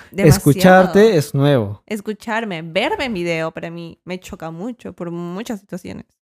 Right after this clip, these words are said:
Speaker 1: En esto sí somos diferentes. Tú siempre
Speaker 2: Sí.
Speaker 1: querías estar al frente de una cámara, yo no.
Speaker 2: ¿Te acuerdas cuando, cuando empecé y me costaba bastante
Speaker 1: Ah,
Speaker 2: pararme
Speaker 1: obviamente.
Speaker 2: frente a una cámara?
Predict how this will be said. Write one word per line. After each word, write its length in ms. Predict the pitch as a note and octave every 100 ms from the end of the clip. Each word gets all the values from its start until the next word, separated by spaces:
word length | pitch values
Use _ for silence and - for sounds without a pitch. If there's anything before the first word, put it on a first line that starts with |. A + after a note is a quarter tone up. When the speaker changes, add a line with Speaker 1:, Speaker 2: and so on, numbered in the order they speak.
| _ _
Speaker 1:
En 120 | G3+
esto 160 | B3 E4+
sí 120 | B3+
somos 200 | F#3 D#3+
diferentes. 480 | E3+ - - - _ _ _ -
Tú 100 | A#3
siempre 220 | A#3 G#3+
Speaker 2:
Sí. 20 |
Speaker 1:
querías 220 | F#3 F#3 G3+
estar 160 | G3 E3+
al 120 | -
frente 220 | F3+ D#3
de 40 | D3+
una 120 | C3+
cámara, 360 | F3+ D#3 - _ -
yo 100 | C#3+
no. 220 | A2 - _ -
Speaker 2:
¿Te 80 | B2+
acuerdas 180 | C#3 D3+
cuando, 260 | D3 C3
cuando 200 | - B2
empecé 380 | A#2 A2+ G#2 B2
y 140 | B2 B2
me 100 | A2+
costaba 280 | G#2+ G#2+ A#2
bastante 440 | A2 - - B1 -
Speaker 1:
Ah, 180 | - -
Speaker 2:
pararme 300 | - A2 A#2
Speaker 1:
obviamente. 300 | A#2+ B2 C3
Speaker 2:
frente 460 | A#2 A#2 A2+ A#2 G2
a 60 | G#2+
una 200 | A#2+ A#2
cámara? 340 | A2 G#2+ -